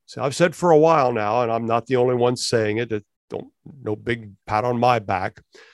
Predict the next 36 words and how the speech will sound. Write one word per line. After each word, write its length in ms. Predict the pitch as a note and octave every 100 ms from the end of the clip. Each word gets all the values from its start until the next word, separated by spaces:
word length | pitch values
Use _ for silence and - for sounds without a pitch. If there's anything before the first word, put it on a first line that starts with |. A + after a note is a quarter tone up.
| _ _ _
but 100 | -
I've 80 | C3
been 140 | F3+ F#3+
saying 380 | G#3 G3+ D#3+
that 160 | C3+ C#3
the 80 | D3+
truth 420 | - G#3 A3+ -
is 160 | C#3 -
God's 520 | - C#3+ F#3+ F#3 C3+
gift 440 | - E3+ D#3 - - -
to 160 | C#3+
a 60 | B2+
world 560 | B2 D#3 D#3+ C3 A#2+ A2
that 220 | A#2 A2+ _
too 300 | - E3+ - -
easily 600 | E3+ C#3+ B2+ A#2+ A#2+ G2+ -
believes 460 | A#2 B2 C3 A2+
a 60 | A#2
lie. 440 | A2+ A#2 F2+ F2 - _ - -
And 80 | D3+
I've 100 | D#3
been 140 | F3
more 180 | E3+ G#3+
specific, 460 | G#3+ D#3+ D3+ E3 E3
and 120 | C#3+
I'll 180 | D#3 C3+
say 260 | - E3+
it 100 | E3
many 240 | C#3+ E3+ F3
times, 380 | F#3+ E3+ D3 - _ _
that 160 | D3 D3+
the 100 | F3+
church 760 | - - G#3+ A#3 E3+ - - _ _ _ _ _ -
is 220 | C3 -
God's 560 | - C3+ D#3+ E3 A#2
gift 380 | - D#3 D#3+ -